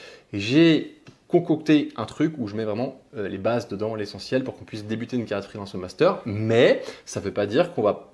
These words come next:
pas arrêter de se former par la suite. Et du coup, la, la question c'est comment on fait pour pouvoir se former ensuite tout au long de sa carrière. Personnellement, je prône la pratique, c'est-à-dire que la pratique, c'est vraiment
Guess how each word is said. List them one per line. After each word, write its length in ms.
pas 120
arrêter 260
de 60
se 80
former 240
par 140
la 40
suite. 300
Et 100
du 140
coup, 320
la, 140
la 120
question 320
c'est 200
comment 260
on 100
fait 360
pour 100
pouvoir 320
se 100
former 380
ensuite 420
tout 160
au 40
long 80
de 60
sa 120
carrière. 380
Personnellement, 760
je 200
prône 540
la 80
pratique, 520
c'est-à-dire 280
que 80
la 80
pratique, 460
c'est 180
vraiment 640